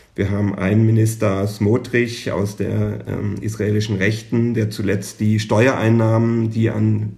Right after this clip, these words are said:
die palästinensische Autorität weitergeleitet werden, einbehalten hat. Also die hat auch gar nicht mehr die, die Autorität und die finanziellen Mittel,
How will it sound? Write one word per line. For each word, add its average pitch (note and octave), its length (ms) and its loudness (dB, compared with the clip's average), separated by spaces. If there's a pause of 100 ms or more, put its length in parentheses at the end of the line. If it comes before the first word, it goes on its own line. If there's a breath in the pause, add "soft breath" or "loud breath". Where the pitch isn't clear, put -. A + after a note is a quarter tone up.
die A#2 80 -4
palästinensische G#2+ 680 -2
Autorität G#2+ 600 -2 (300 loud breath)
weitergeleitet G#2+ 840 2
werden, G#2+ 280 0 (140)
einbehalten A#2+ 760 2
hat. A#2 240 -6 (360 loud breath)
Also F#2+ 220 -2
die G#2 260 -2
hat A2+ 180 -2
auch - 200 -4
gar G#2 140 -2
nicht A2 200 2
mehr G#2+ 120 2
die, G#2 180 -2
die G2+ 480 -6
Autorität G#2+ 640 -2
und F#2 140 -4
die G#2+ 80 -4
finanziellen G2+ 600 -2
Mittel, C#3+ 420 0